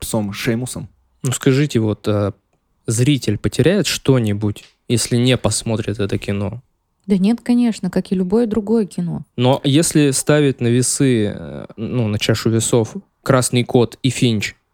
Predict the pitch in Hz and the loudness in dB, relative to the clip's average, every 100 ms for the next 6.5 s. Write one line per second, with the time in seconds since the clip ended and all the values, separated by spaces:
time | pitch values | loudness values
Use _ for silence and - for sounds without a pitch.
0 | _ _ _ _ - - - - - 131 | _ _ _ _ -4 -4 -4 0 2 4
1 | 107 123 123 120 110 101 - 127 120 - | 4 4 2 2 0 -2 -4 0 0 2
2 | 120 - 120 120 131 127 117 110 107 131 | 0 2 2 4 4 4 4 2 2 -2
3 | 110 - 107 - - 107 104 107 - 196 | -2 0 -2 0 0 4 4 2 2 0
4 | - - 214 381 - 311 202 254 269 240 | 2 2 4 4 4 4 4 4 4 4
5 | - 214 202 196 185 180 - - - 330 | 4 4 4 2 0 2 4 4 6 6
6 | 320 247 156 117 135 | 6 4 2 2 0